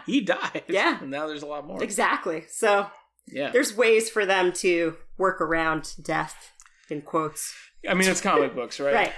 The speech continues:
Speaker 1: No one's ever really gone.
Speaker 2: No one's ever
Speaker 1: So,
Speaker 2: really gone.
Speaker 1: we'll see.
Speaker 2: That's true.
Speaker 1: But yeah, I think, uh, you know, if, if you're into the M C U, you already know this is necessary viewing material.
Speaker 2: Totally.
Speaker 1: You gotta watch it.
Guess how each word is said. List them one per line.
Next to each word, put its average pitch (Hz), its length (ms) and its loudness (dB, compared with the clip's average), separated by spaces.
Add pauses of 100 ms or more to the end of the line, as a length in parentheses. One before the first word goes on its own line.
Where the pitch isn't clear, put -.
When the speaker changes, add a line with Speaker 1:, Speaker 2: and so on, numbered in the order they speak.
Speaker 1:
No 185 140 0
one's 170 160 0
ever 131 140 -2
really 127 280 0
gone. 104 260 -8 (100)
Speaker 2:
No 180 160 -6
one's 196 340 -6
ever 165 300 -2
Speaker 1:
So, 156 60 -6
Speaker 2:
really 147 280 -8
gone. 147 420 -12 (600)
Speaker 1:
we'll 190 240 -8
see. 165 260 -4
Speaker 2:
That's 170 220 -2
true. 165 220 0
Speaker 1:
But 185 100 2
yeah, 170 260 2
I 185 140 2
think, 214 400 -2
uh, 196 560 2
you 214 120 -4
know, 175 320 4
if, 165 220 0
if 165 160 -4
you're 180 200 2
into 190 200 0
the 180 140 0
M 180 160 2
C 170 220 -2
U, 185 200 2
you 147 160 0
already 151 260 2
know 147 280 0
this 147 180 -4
is 120 300 -12
necessary 139 560 -4
viewing 131 320 -10
material. 127 360 -10
Speaker 2:
Totally. 165 360 4
Speaker 1:
You 139 60 -4
gotta 127 120 -8
watch 120 320 -8
it. 127 160 -10